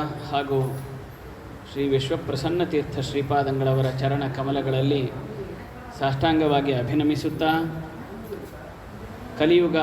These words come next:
ಕಲ್ಪತರು ಕಾಮಧೇನುವಾದಂತಹ ಶ್ರೀಮದ್ ರಾಘವೇಂದ್ರ ತೀರ್ಥ ಶ್ರೀಪಾದಂಗಳವರ ಮುನ್ನೂರ ಐವತ್ತ ನಾಲ್ಕನೆಯ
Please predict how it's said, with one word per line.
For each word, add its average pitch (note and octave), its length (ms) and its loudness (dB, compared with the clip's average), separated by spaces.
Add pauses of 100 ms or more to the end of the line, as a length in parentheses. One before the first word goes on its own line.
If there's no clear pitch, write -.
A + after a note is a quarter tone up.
(160)
ಕಲ್ಪತರು D3+ 500 2
ಕಾಮಧೇನುವಾದಂತಹ C#3+ 1120 2 (680)
ಶ್ರೀಮದ್ D#3 340 0
ರಾಘವೇಂದ್ರ D#3+ 520 4
ತೀರ್ಥ D3+ 300 0
ಶ್ರೀಪಾದಂಗಳವರ C#3+ 880 2
ಮುನ್ನೂರ D3+ 460 4
ಐವತ್ತ D#3 360 0
ನಾಲ್ಕನೆಯ D3+ 680 2